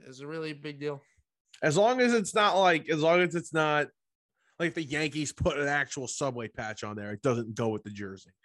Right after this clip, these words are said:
Speaker 2: If it goes with the jersey, I'm fine with it. And on top of it, if I'm buying a jersey, I'm buying the replica jersey for a hundred bucks, so it's not gonna have the patch on it.
Speaker 1: Right.
Speaker 2: So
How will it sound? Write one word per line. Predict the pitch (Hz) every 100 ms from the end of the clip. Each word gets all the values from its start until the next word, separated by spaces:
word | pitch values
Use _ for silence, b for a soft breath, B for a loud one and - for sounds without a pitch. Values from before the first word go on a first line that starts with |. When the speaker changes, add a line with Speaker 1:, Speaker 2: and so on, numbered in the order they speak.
| B B B B
Speaker 2:
If | 196
it | 214
goes | 143 180 185
with | 196
the | 170
jersey, | 151 131 139 139 135 151 143 _ -
I'm | 151 175
fine | - 107 104
with | 104 104
it. | 131 135 B B
And | 185
on | 185 170
top | - 196 208
of | 160
it, | 139
if |
I'm | 165 175 117
buying | - 123 135 180
a | 185
jersey, | 165 196 185 196
I'm | 170 139
buying | 113 151 170 170 139
the |
replica | 123 117 156 - 135 117
jersey | 107 110 107
for | 110 113
a |
hundred | 113 113 107
bucks, | 131 123 -
so | 107
it's | 104
not | 131 127
gonna | 117 104
have | 117 110
the | 95
patch | - 113 110
on | 95 87
it. | 95
Speaker 1:
Right. | 110 98 _ _ b b b b
Speaker 2:
So | 113 113